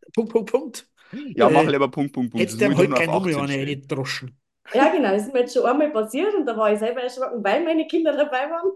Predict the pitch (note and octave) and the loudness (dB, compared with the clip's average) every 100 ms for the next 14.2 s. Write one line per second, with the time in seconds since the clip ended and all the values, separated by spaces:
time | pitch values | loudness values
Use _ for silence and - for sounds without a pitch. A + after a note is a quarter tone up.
0 | - C3+ - B2+ B2+ C3+ D3+ D#3+ D3 D3+ | -6 -4 0 0 0 0 2 2 0 -2
1 | D#3+ C#3 D#3+ D#3+ D#3+ C#3 - A#2+ C3 B2+ | 0 0 2 2 0 2 4 4 4 2
2 | C#3+ C#3 C3 C3+ C#3 B2 D3+ - - C#3 | -2 -4 -4 -2 -2 -4 -6 -8 -4 -2
3 | D#3 B2+ C#3+ B2+ - _ _ _ _ _ | -2 -4 -10 -12 -16 _ _ _ _ _
4 | _ G#3+ G3 A#3+ D3 C#3+ E3+ G#3+ G#3+ G3+ | _ -4 0 0 0 0 0 0 -4 -6
5 | F#3 D3+ D3 - _ - F#3+ G3 F#3 F3+ | -8 -10 -14 -16 _ -10 -8 -8 -8 -4
6 | C#3+ G#3+ B3 A#3+ G#3+ G#3+ A#3 B3 A#3+ G#3+ | -2 0 0 0 0 -4 -4 -4 -2 -4
7 | - G#3 F#3 G3 F3+ - D#3+ C#3+ - _ | -2 -4 -2 -4 -6 -6 -10 -12 -16 _
8 | _ _ _ - C3+ C3+ F#2 F2+ - C#3+ | _ _ _ -6 -2 0 0 -4 -4 0
9 | D3+ C3+ - E3 F3 - D#3 E3 D#3+ C3+ | 0 -2 -2 2 2 4 4 2 0 -2
10 | D3+ F3 C#3+ C3+ C3+ C#3+ C#3 D#3 D3+ C#3 | 0 0 0 -2 -6 -10 -6 -6 -4 -6
11 | C#3 C3+ C3+ C3 B2 B2 C3 C3+ D3+ C3 | -6 -6 -6 -4 -6 -6 -6 -6 -6 -8
12 | C3 D#3 C#3+ C3 C#3+ C#3 C#3 C3 C3+ - | -6 -4 -4 -2 -4 -4 -6 -6 -4 0
13 | C#3 B2 C3+ D#3 C3+ A#2 B2 A2+ A2+ - | 0 2 4 6 4 0 -8 -10 -12 -12
14 | G#2 | -14